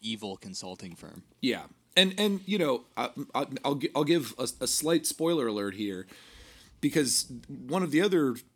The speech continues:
Speaker 2: reasons that I bring this up at the beginning is, uh, i-, i-, is because in a lot of ways, you know, 'cause I was thinking, "Okay, this is just gonna be, like, a cynical kind of, like, um,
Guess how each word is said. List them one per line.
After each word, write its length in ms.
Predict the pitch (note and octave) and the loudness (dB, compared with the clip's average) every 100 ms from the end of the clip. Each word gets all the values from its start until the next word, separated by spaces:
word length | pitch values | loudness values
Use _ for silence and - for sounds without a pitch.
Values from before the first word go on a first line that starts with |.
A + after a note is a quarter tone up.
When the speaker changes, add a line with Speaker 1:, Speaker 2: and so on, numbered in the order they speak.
| _ - | _ -8
Speaker 2:
reasons 420 | B2 B2+ B2 A2 | -2 0 2 0
that 100 | A2+ | 0
I 120 | G#2+ | 0
bring 380 | G2+ A#2+ A#2+ A2+ | -2 -2 -2 -2
this 140 | A2 | -2
up 140 | C#3 A#2 | -2 -4
at 60 | |
the 80 | G2 | -6
beginning 720 | F#2 F#2 D3 E3 A#2 G#2 G2+ G#2 | -10 -2 0 2 2 0 -4 -8
is, 520 | - A#2+ A2+ G2+ - - _ - - - _ _ | -2 2 2 0 -6 -8 _ -20 -20 -20 _ _
uh, 320 | A2 G2+ G2 - A2+ - _ | -4 -2 -4 -8 -14 -18 _
i-, 20 | D3 | 0
i-, 140 | C#3+ D3 C#3 | 0 -2 -2
is 140 | C#3 | -2
because 400 | A#2+ D#3+ C#3 - - _ _ - | -2 0 0 0 -8 _ _ 0
in 120 | D3 | 0
a 60 | C#3 | 2
lot 220 | C#3+ A3+ | 2 2
of 80 | E3 | 2
ways, 680 | C#3+ B2+ A#2+ A2 - - - - A#2 _ | 2 2 2 0 -4 -6 -10 -20 -20 _
you 100 | C#3+ | 2
know, 100 | B2+ | 2
'cause 140 | A#2+ F3+ | 2 2
I 80 | |
was 100 | F3 | 4
thinking, 240 | F3 C#3 B2+ | 2 2 -2
"Okay, 220 | C3 A2 | -2 -2
this 160 | A#2 B2 | 0 -2
is 40 | |
just 200 | B2+ - | -2 -2
gonna 140 | B2+ | -2
be, 220 | A2 A2+ A2 | 0 0 2
like, 200 | G#2 G2 | 0 -2
a 60 | |
cynical 840 | - E3+ C3 B2 A#2 A2 G#2 G2 - - - _ | 0 0 -2 -2 0 2 0 -2 -8 -20 -20 _
kind 200 | - C3 | -6 -4
of, 120 | B2 G2+ | -2 -2
like, 420 | G#2 G2 F#2 - | -2 -4 -6 -8
um, 500 | G#2 G2 F2 E2+ F2 | -10 -8 -8 -10 -12